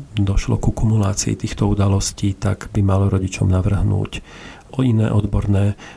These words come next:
vyšetrenia u psychologa, psychiatra a podobne.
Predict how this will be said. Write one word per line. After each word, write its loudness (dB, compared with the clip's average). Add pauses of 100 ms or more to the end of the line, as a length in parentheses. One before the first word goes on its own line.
(100)
vyšetrenia 0
u 0 (240)
psychologa, -2
psychiatra -2
a -10
podobne. 2